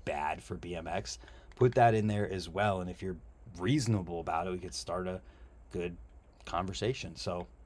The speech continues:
that's all I wanna say about three D printing. Let's move on to the rest of the news. So first up, there is a-, another eFeast video contest that is going to be going on. It might be going on right now, actually. Okay, so video entries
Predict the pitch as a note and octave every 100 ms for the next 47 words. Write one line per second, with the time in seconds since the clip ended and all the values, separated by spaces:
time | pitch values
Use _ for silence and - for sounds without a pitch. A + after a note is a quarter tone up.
0 | - - B2 - C3+ B2+ A2+ G#2+ - G2
1 | F#2 F2 - G2 F#2 - B2+ B2 A2 G#2
2 | - G#2+ F#2+ F#2+ F#2+ - G2 B2+ C#3 B2
3 | - - - G#2 G2+ F2+ - - - -
4 | - F#2 D#2 - - - - - - -
5 | - - - A#2 - D#3 B2+ A#2+ G#2 G2
6 | C3 A2+ A2+ G2 - - F#2 F#2+ - G2+
7 | G2+ B2 C#3 C3+ B2 - C3 B2 - A2+
8 | G#2+ - F#2+ F2+ G#2 A2 G#2 G2+ G#2 G2
9 | F2 F#2+ F2 - F#2 F2+ - F#2+ F#2 F#2
10 | F#2+ F2 F#2+ F#2 F2 - A#2 C3 C3+ -
11 | - - - - - C3+ G#3+ G#3+ D3+ C#3+
12 | C3 B2 A2+ G#2+ F#2+ F#2 D#2+ D#2+ F2+ -
13 | F2 G#2 G#2 F2 G#2 F2+ A#2+ C#3+ D3 G#2
14 | G#2 - G#2 G2 F#2+ -